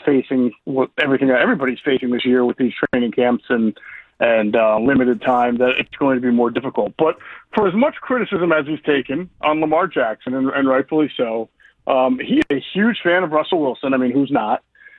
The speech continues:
And he did talk about the idea of the future of football. You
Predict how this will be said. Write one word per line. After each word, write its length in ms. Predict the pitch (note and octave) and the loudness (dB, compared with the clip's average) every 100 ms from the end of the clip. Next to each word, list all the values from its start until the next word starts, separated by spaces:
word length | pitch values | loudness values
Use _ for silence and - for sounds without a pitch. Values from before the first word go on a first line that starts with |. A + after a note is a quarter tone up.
| - - | -8 -2
And 400 | D3 C#3+ C#3 C3 | 2 2 2 -2
he 240 | - F3+ | -4 -6
did 360 | C3+ E3 A3 - | -2 0 0 -2
talk 360 | G3+ G3 - | -2 -2 -2
about 400 | C#3 D3+ C#3+ C#3+ | -2 0 0 -2
the 640 | D3 C3+ D3 C#3 C3+ C3 - _ _ _ _ _ _ | -6 -4 0 0 2 0 -2 _ _ _ _ _ _
idea 500 | D#3 D3+ C3 E3 G3+ | 0 0 0 2 2
of 440 | G3 - D#3 C#3+ C#3 | 2 2 0 0 -4
the 120 | C#3+ - | -10 -8
future 380 | F3+ F#3+ F3 D#3 | -10 -8 -2 -2
of 80 | C#3 - | -2 -6
football. 760 | E3 - D3 C#3 C3 B2+ A#2+ | -6 -2 0 2 2 -2 -4
You 300 | D3 C3+ C3+ | -6 -4 -4